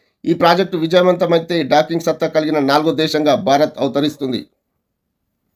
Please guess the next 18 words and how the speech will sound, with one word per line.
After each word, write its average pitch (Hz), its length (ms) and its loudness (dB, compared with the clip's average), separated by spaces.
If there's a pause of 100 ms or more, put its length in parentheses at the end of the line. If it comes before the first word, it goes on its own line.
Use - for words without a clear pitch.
(1040)
ఏమిటి 208 300 4
డాకింగ్? 185 400 2
ఎందుకింత 185 320 -2
కష్టం? 175 380 -2
రోదస్లో 202 380 4
రెండు 180 200 0
వేర్వేరు 175 520 -2 (280)
వ్యోమనౌకలు 190 540 4
అనుసంధానం 175 440 2
కావడాన్ని 170 400 0
డాకింగ్ 160 360 2
అంటారు. 147 320 0 (380)
ఇది 170 180 2
సాంకేతికంగా 180 720 2
చాలా 180 180 2
సవాళ్లతో 180 420 0
కూడుకున్న 170 360 -2
వ్యవహారం. 160 400 2